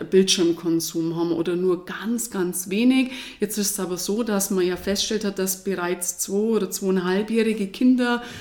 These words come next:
schon mit dem, äh, Tablet oder mit dem Handy der Eltern daddeln. Weil die ja diese Symbole auch erkennen und, äh, mit dem Finger da drauf tippen. Die können zwar noch nicht lesen und schreiben,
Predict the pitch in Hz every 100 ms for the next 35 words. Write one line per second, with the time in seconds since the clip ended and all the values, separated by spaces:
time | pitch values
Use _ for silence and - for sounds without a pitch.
0 | - - 208 202 202 202 196 190 185 180
1 | 175 175 - 208 233 214 202 185 190 185
2 | 185 185 208 220 214 180 - 196 220 233
3 | 226 202 220 233 240 233 233 - - -
4 | - - - - - - - 175 170 175
5 | 190 180 170 135 104 - 196 - 196 214
6 | 196 175 214 262 240 208 196 208 - 208
7 | 220 220 214 196 190 196 190 - 190 185
8 | 185 - 247 247 185 170 160 175 247 -
9 | 233 233 196 214 202 202 - 185 190 175
10 | 180 175 220 190 175 - 165 202 247 247